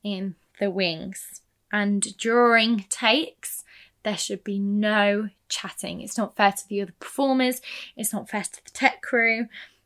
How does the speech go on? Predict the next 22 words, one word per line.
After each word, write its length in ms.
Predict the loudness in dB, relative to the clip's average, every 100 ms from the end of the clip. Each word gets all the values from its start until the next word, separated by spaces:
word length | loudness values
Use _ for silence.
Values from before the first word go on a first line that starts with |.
| _ _ 2
It's 320 | 2 2 -6 -6 -6
really 340 | -2 -2 0
not 200 | 0 0
fair 260 | 6 6 6
unless 440 | 2 -2 -2 0
it's 180 | -2 -2
an 100 | -6 -4
absolute 600 | -4 -6 -4 0 0 0
emergency. 640 | -2 -2 -6 -8 -8 -8
If 100 | -4
someone's 320 | -2 -2 -2
broken 380 | 0 0 0 0
their 120 | 2
leg 200 | 2 0
side 240 | 0 0 0
of 60 |
stage, 360 | -6 -4 -4 0 0
absolutely 880 | 0 -4 -4 -2 -2 -4 -6 -6 -10 -6
call 200 | 0 0
people 300 | 0 0 0
over 460 | 0 0 -2 -2 -4
and, 400 | -8 -8 -8